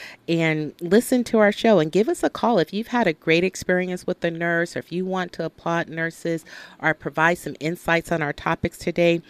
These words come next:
Give us a call on our K B L A Talk Power Lines at one eight hundred nine two zero one five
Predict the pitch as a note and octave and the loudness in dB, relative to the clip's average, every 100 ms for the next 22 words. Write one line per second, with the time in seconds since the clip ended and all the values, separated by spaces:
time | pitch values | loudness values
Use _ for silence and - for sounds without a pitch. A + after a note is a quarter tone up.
0 | - - - G3+ B3+ B3 B3 - F#3 F3+ | -18 -10 2 6 6 4 0 2 4 4
1 | - D#3+ C#3 - - F3 F3+ E3+ E3 E3 | 2 0 -2 -2 -2 2 2 4 2 0
2 | - D#3 - - D#3 D3+ C#3 C3+ B2+ C3 | -2 -2 -2 2 2 4 0 -4 -6 -6
3 | C#3 C3 C3+ D#3 F3 F#3+ D3 C#3 C#3 C#3 | -6 -6 -2 -2 0 -2 -4 -4 -4 -6
4 | - - - _ - D3+ D#3+ F#3 - F3+ | -8 -20 -20 _ -2 0 0 -2 -4 -2
5 | D#3 D3 D3 C#3 C#3+ - - - D#3 D#3+ | 0 0 2 0 -2 -4 -20 -4 4 4
6 | F3+ - D#3 C#3+ | 4 2 4 4